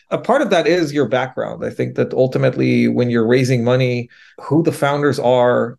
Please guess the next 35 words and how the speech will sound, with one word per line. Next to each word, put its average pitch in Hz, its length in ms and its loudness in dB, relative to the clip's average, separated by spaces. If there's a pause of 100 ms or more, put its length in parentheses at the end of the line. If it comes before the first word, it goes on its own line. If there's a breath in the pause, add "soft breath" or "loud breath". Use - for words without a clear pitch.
can 165 400 -2
they 147 420 0 (160)
recruit 196 480 0
the 170 80 4
right 147 300 0
talent, 139 480 -2
things 143 200 -2
like 127 180 0
that 135 200 2
really 131 320 -2
matters. 120 480 -4
But 165 340 2 (440 loud breath)
if - 60 -6
you're 156 100 2
being 233 200 2
really 180 220 4
honest 165 300 0
with 135 120 -6
yourself, 120 380 -2
the - 240 -6
biggest 220 340 0
question 131 600 -2
that 120 180 0
most 135 320 0
startups 151 360 2
in 139 80 -2
the 123 80 0
beginning 120 340 -2
face - 560 -2
is, 135 420 2 (500 soft breath)
"Will 147 180 4
anyone 208 360 2
pay 160 200 2
for 131 120 -4
this?" - 440 -8